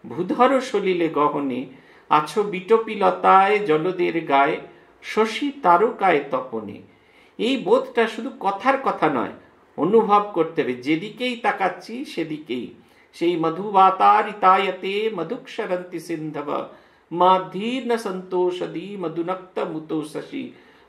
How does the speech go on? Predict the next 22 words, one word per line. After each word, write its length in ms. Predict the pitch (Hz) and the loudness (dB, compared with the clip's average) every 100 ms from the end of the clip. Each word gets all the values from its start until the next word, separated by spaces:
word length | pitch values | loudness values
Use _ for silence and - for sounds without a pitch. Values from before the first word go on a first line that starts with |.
| 139 | 0
মধুমত 440 | 151 160 165 170 - - | 2 2 0 -2 -2 4
পার্থিব 520 | 156 185 - 220 196 | 4 4 0 -4 -2
গুম্রজ 520 | 175 170 160 147 131 | -2 -4 -2 -4 -4
মধু 360 | 127 139 135 165 | -4 -4 -6 -4
দৌরস্তু 640 | 160 175 196 233 - 226 | -2 -2 -2 -4 -4 -8
ন 160 | 208 160 - | -6 -6 -8
পিতা। 440 | 156 131 - - - - _ - | -12 -6 -8 -8 -18 -20 _ -2
যেদিকেই 520 | 180 233 277 277 302 | 6 6 4 -2 -2
তাকাচ্ছি, 840 | 285 226 - 202 196 - 156 123 117 - _ | 0 2 2 -2 -6 -8 -8 -8 -12 -18 _
বিশুদ্ধানন্দজি 920 | 160 175 233 214 233 240 233 226 233 220 - 135 156 | -8 -4 -4 2 2 2 -2 -2 -4 -10 -12 -10 -6
এই 240 | 180 196 | -4 -2
অনুভূতিটি 580 | 175 185 185 185 208 208 | 0 -2 -4 -8 -10 -4
হয়েছিল, 580 | 196 170 165 147 120 107 - - _ | 0 0 0 -2 -2 -4 -12 -20 _
যেন 180 | 156 175 | -2 -2
সর্বত্র 720 | 180 175 175 220 226 - 208 | 0 0 2 2 2 0 -4
সেই 420 | - 202 240 277 - - _ _ | -2 -2 -2 -4 -14 -20 _ _
মধু 500 | 123 165 165 160 240 | -2 -2 0 -4 -2
যেন 300 | 220 196 180 | -2 -2 -2
বিরাজ 460 | 196 151 156 180 180 | -4 0 4 4 2
করছে, 320 | - 156 151 | -4 -6 -6
সব 520 | 147 - 220 240 185 | -6 4 4 4 0
দিক 200 | 196 262 | -6 -8